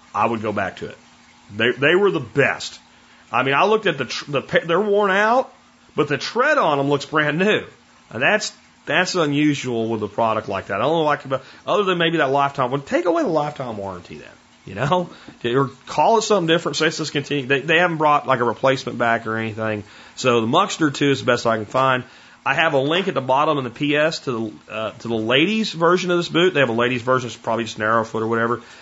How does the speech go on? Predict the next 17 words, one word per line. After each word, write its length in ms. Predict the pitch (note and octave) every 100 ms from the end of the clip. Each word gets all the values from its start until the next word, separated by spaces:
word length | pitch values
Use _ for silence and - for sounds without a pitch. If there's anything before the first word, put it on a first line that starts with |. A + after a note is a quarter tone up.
| - -
Uh, 220 | A#2 A#2
you 60 | B2+
guys 180 | E3 E3
have 100 | C#3
some 120 | B2+
nifty 240 | D#3 B2
colors, 600 | - E3 C4+ G#3 - - - -
uh, 120 | -
ladies, 400 | - B2 D3 F3+
some 240 | - G2+ G#2+
lavender 460 | A2 B2 C3+ C#3
and 80 | C3+
stuff 220 | C3+ C3
like 160 | B2+ B2
that 180 | B2 A#2+
in 140 | G#2+
the, 180 | G2+